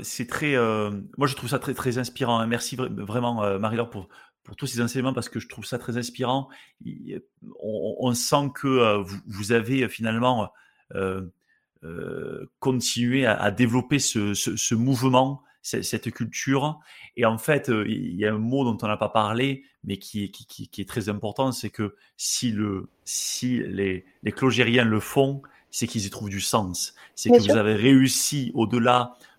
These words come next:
Speaker 1: de faire du test and learn, de développer des modalités pédagogiques, euh, X et Y, à toujours finalement garder ce sens, euh, euh, être en accord aussi avec la stratégie de l'entreprise pour que chacun se sente, euh,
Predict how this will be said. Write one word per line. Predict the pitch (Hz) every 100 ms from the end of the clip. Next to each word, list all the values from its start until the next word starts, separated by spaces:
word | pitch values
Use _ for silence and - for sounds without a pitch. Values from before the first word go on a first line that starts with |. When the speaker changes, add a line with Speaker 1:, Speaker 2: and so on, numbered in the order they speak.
| -
Speaker 1:
de | 101
faire | 92 113
du | 104
test | 139 123 135
and |
learn, | 127 123 120 113 - _
de | 110
développer | 107 120 123 131
des | 117 117
modalités | 123 127 123 127
pédagogiques, | 123 117 113 113 104 123 120
euh, | 113 98 - _ -
X | 104 117 117 -
et |
Y, | 117 107 139 -
à | 120
toujours | - - 139 120 143
finalement | - 120 113 123 135 139 - - -
garder | 113 101 101 120
ce | 117
sens, | - - 131 135 131 - - _ -
euh, | 107 101 98 98 - _ _ 95
euh, | 104 -
être | 117 - 113
en | 113 107
accord | 110 123
aussi | 113 - 113
avec | 107
la | 104
stratégie | - 113 110 107
de | 104
l'entreprise | 113 104 107 135 131
pour | - -
que | - 123
chacun | - 143 - 143 156 - - - - -
se | - 117
sente, | - 135 135 135 147 143 - _ _ -
euh, | 107 107 107 104 104